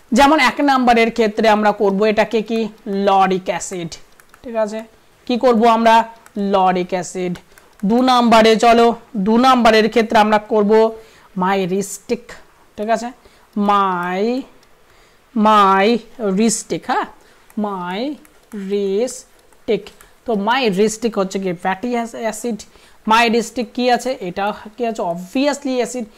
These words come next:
আমি প্রত্যেকটার ক্ষেত্রে সেই acid না লিখলে অবশ্যই acid তো তোমাদের এখানে অ্যাড করেই নেবে। তারপরে চলো পামিটিক অ্যাসিড, এগুলো কি পড়ছি আমরা? পামিটিক অ্যাসিড কি? পামিটিক অ্যাসিড হলো এক প্রকার সম্পৃক্ত ফ্যাটি অ্যাসিড।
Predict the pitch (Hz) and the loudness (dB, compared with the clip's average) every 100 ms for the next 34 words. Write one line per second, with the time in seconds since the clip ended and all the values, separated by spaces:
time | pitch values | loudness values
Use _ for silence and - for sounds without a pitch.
0 | _ _ 208 226 220 220 214 233 247 240 | _ _ -4 -4 0 -2 -2 -6 -4 -4
1 | 240 240 240 254 220 208 240 233 226 226 | -4 -4 -4 -2 -2 -2 -4 -2 -2 -2
2 | 226 208 196 208 247 220 233 214 247 240 | 0 -2 -2 -4 -2 -2 -4 -6 -6 -4
3 | 233 233 240 240 247 247 233 220 - 240 | -6 -4 -4 -4 -6 -2 -2 -2 0 0
4 | 311 415 494 160 - - - - 294 285 | 0 0 0 -2 -6 -20 -10 -2 0 2
5 | 240 202 185 151 - - _ - - - | 2 0 -2 -8 -10 -14 _ -20 -14 0
6 | 339 381 370 302 240 170 - 180 156 - | 4 4 4 2 -2 -6 -8 -12 -14 -10
7 | 277 269 320 - 381 392 370 - 311 190 | -4 0 0 4 2 4 0 2 0 -2
8 | 160 208 220 247 277 285 277 254 - 415 | -4 -2 -2 -2 -2 -4 -4 -6 0 2
9 | 330 160 - _ _ - 247 240 214 226 | 2 0 -6 _ _ 0 2 2 0 -2
10 | 214 185 196 190 202 185 180 175 220 330 | -2 -4 -6 -4 -4 -6 -10 0 2 4
11 | 480 - - - 320 311 285 262 214 - | 2 -6 -14 0 0 0 -2 -2 -2 -2
12 | 220 220 196 185 196 170 - 190 | -2 0 -4 -2 -6 -8 -10 -12